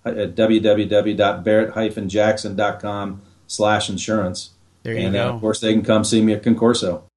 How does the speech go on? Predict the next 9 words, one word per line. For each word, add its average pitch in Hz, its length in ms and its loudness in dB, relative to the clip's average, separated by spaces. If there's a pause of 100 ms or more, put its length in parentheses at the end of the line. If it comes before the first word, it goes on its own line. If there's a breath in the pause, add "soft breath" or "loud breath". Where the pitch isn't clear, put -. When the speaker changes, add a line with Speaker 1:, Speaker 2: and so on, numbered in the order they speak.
(180)
Speaker 2:
Yeah, 139 240 -2
absolutely. 143 680 -2
That's 143 240 0
where 135 100 0
I'll, 139 120 0
I'll 170 240 4
be 156 420 0
this 147 440 -4
summer, 170 380 0